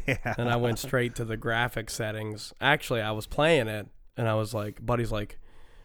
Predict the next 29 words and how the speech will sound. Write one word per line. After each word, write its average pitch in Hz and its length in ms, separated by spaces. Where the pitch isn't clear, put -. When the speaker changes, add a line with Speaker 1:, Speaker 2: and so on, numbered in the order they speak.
Speaker 2:
"Are 117 100
you 113 80
gra-," 120 240
Buddy's 131 380
our 117 100
computer 107 560
dude. 104 400
He 107 140
comes 113 260
over 107 300
and, 104 100
like, 104 180
helps 107 320
out 104 240
in 101 60
every 104 220
situation. 104 600
You 113 140
guys 104 220
heard 110 160
me 107 60
talk 104 220
about 107 220
Buddy 110 200
before. 107 360
Uh, 104 440
but 104 480
he's 117 220
like, 101 340